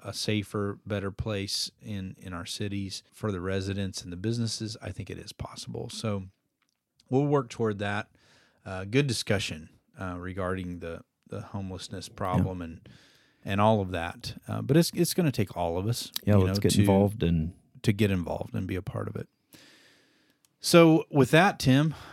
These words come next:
Speaker 1: I think that finishes up our episode. Anything you wanna add to, uh,
Speaker 2: Man, I, uh,
Speaker 1: to that one?
Speaker 2: I, I had about ten things, and I, they just, they drift away quickly.
Speaker 1: It happens.
Speaker 2: <laughs>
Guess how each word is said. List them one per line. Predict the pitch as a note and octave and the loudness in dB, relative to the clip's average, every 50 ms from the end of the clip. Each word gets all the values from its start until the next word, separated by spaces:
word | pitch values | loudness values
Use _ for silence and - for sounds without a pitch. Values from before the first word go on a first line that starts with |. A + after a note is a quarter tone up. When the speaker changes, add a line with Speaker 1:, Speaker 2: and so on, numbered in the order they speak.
| - - | -14 -6
Speaker 1:
I | - A#2 | -4 -2
think | A2 - C#3+ D3 - | 0 2 0 2 2
that | C#3 B2+ - | 0 0 0
finishes | - - B2+ A#2+ A#2+ A2 - - G#2+ F#2+ F#2+ | -2 0 0 2 2 2 0 -2 -4 -2 0
up | A2 A2 G#2+ - - | 0 0 0 0 -2
our | A#2 G#2+ G#2+ G#2 | 0 0 0 0
episode. | G#2+ A#2 A#2 A2+ G#2 G#2+ G#2 | 0 -2 -2 0 0 2 2
Anything | G#2+ A2+ A2+ - A#2+ A2 A2+ | 4 2 2 0 -2 -2 -2
you | A2 A2 | 0 -2
wanna | A2 A2 - - | -2 -4 -4 -4
add | G2+ G2+ G#2+ A2+ A2 A2 | -4 -4 -4 -4 -6 -8
to, | - - A2+ A2+ A2+ A2 A2+ - A2 | -10 -10 -8 -8 -6 -8 -8 -8 -8
uh, | A2 - - | -10 -8 -2
Speaker 2:
Man, | - F2+ F#2 G2 F2 B2 | 2 4 6 6 6 4
I, | A#2+ F#2+ F#2+ F#2+ F#2+ | 4 4 4 6 6
uh, | F#2+ F2 E2+ D#2+ D#2 D2+ - | 4 4 4 2 0 -2 -4
Speaker 1:
to | - A#2 | -6 -6
that | - B1+ B1+ B1+ B1 - | -4 -4 -4 -4 -6 -8
one? | - G2 - _ _ _ _ _ _ _ _ _ _ _ _ _ _ _ _ _ - _ _ _ _ - | -14 -18 -18 _ _ _ _ _ _ _ _ _ _ _ _ _ _ _ _ _ -20 _ _ _ _ 2
Speaker 2:
I, | G2 F#2 F#2 F#2+ - - | 4 6 6 4 4 4
I | - F2 | 0 0
had | - G2+ G2+ G2 | 2 4 2 4
about | F2 F#2 F2+ F2+ - - | 4 2 0 0 -2 -2
ten | - - F#2+ F#2 F#2 | -2 0 2 2 2
things, | - F#2 E2+ F2 F#2 F2+ - - | 2 0 2 2 2 2 0 -2
and | G2+ D#2+ | -2 -2
I, | D#2+ E2 - - - | -2 -4 -6 -6 -6
they | - F2 | -4 -4
just, | D#2+ - F2 F2 - - - _ _ _ - | -2 -2 -4 -6 -6 -10 -18 _ _ _ -4
they | F#2+ F2 | -4 -4
drift | - - F2 E2 - - - | -2 -2 -4 -4 -4 -4 -4
away | F2+ E2+ D#2+ D#2+ D#2+ | -4 -2 -2 -4 -6
quickly. | - - - E2+ - - - C#3 C3 | -6 -10 -14 -14 -8 -2 2 4 6
Speaker 1:
It | B2 A#2 - - | 6 4 2 0
happens. | - G2 F2 F2+ - - - - - - - - - - | -4 -8 -8 -8 -8 -10 -2 6 8 8 8 8 2 -10
Speaker 2:
<laughs> | - | -14